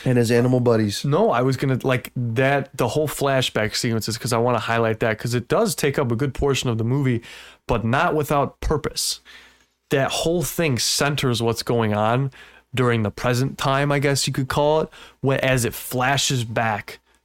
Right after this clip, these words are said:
Speaker 2: to Rocket's past, and you see how he grew up, all those little references that he made in one and two, and even in the other movies, you see it all play out there, and it's not, I mean,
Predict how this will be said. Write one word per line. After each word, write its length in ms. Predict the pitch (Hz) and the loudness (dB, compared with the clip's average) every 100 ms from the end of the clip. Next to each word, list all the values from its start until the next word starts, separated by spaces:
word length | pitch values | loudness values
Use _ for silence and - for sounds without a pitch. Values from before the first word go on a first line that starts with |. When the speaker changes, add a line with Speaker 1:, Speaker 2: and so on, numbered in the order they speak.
| _ | _
Speaker 2:
to 200 | - 123 | -4 -2
Rocket's 520 | 117 120 110 - 110 - | -2 0 0 -2 -6 -6
past, 640 | - 104 101 131 - - - - _ _ _ _ | -4 -2 0 -2 -4 -8 -16 -20 _ _ _ _
and 160 | - 110 | -4 -2
you 120 | 113 | 0
see 320 | 110 - 139 | -2 -2 0
how 280 | 131 110 110 | 0 0 2
he 80 | 113 | 2
grew 320 | 110 120 120 143 | 0 0 2 2
up, 200 | 147 - - | 0 -4 -2
all 260 | 123 123 | 2 2
those 300 | 131 131 120 | 2 2 0
little 260 | 135 135 131 | 0 2 2
references 540 | 131 131 147 131 135 | 2 0 0 -2 0
that 120 | 120 127 | 2 2
he 120 | 123 | 2
made 300 | 120 123 123 | 2 4 2
in 100 | 113 | 2
one 200 | 110 120 | 2 2
and 160 | 113 110 | 2 0
two, 420 | - 135 143 160 - - - - | 0 2 0 -2 -8 -20 -20 -6
and 100 | 123 | 0
even 240 | 135 127 | 2 2
in 300 | 123 123 117 | 2 2 2
the 140 | 117 123 | 2 2
other 180 | 135 139 | 4 4
movies, 560 | 117 113 113 113 - - - - - _ _ _ _ _ _ _ _ - - - | 2 2 0 0 -2 -8 -20 -20 -20 _ _ _ _ _ _ _ _ -16 -10 -6
you 60 | |
see 260 | 123 - 165 | -2 0 2
it 40 | |
all 120 | 143 120 | 2 0
play 280 | - 131 | 0 0
out 260 | 120 107 104 | 2 0 0
there, 220 | 101 95 - | -4 -4 -4
and 140 | 113 | -4
it's 180 | 107 - | -2 -2
not, 540 | 120 127 139 147 - _ _ _ _ _ _ _ _ | 0 2 2 0 -4 _ _ _ _ _ _ _ _
I 60 | 110 | -2
mean, 340 | 123 123 117 | 0 0 -2